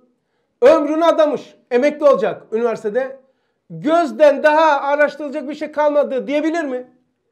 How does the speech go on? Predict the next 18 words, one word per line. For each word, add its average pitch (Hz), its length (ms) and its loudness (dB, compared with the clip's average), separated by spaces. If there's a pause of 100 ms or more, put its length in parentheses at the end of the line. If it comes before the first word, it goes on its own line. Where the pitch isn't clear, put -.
(540)
Diyemez. 254 380 2 (640)
Peki 311 640 -4 (160)
bu 320 300 -6
kadar 302 440 2
sonsuz 294 880 -2
ilmi 277 460 -6
barındıran 285 640 0
bu 262 220 -8
gözde 247 680 -4 (800)
kaç 370 400 4
ayda 254 320 2
imal 226 300 0
edildi? 202 580 -6 (1500)
Dokuz 302 400 -2
ayda 302 240 2
imal 262 320 -4
edildi 175 360 -8
ya. 180 380 -14